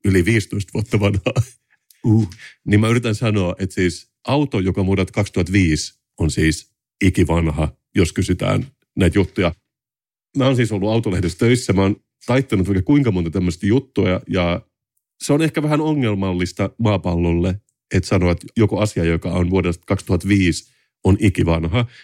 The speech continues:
Speaker 1: mutta totta kai se kuuluu sen työhön sanoa tällä tavalla. Tää sanoo kanssa ne muut tavalliset asiat, että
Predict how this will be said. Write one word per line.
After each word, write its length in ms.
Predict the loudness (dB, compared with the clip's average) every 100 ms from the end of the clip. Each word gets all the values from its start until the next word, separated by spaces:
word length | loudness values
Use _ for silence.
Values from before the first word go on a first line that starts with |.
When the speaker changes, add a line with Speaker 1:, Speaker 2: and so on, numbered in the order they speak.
| _
Speaker 1:
mutta 180 | -2 0
totta 160 | -2 -2
kai 160 | -2
se 100 | -2
kuuluu 500 | -2 0 0 -2 -4 -6
sen 320 | -2 0 -2 -6 -10 0
työhön 440 | 0 2 -2 -4 -8 _ _
sanoa 300 | -2 0 0
tällä 280 | -2 -4 -2
tavalla. 420 | -2 -2 0 -2 -6 -18 -20 -20 _
Tää 200 | -4 -4 -6
sanoo 300 | -6 -2 0
kanssa 260 | -2 -2 0
ne 80 | 2
muut 240 | 2 0
tavalliset 400 | -4 -6 -8 -6
asiat, 340 | -4 -4 -4
että 300 | -4 -2 -2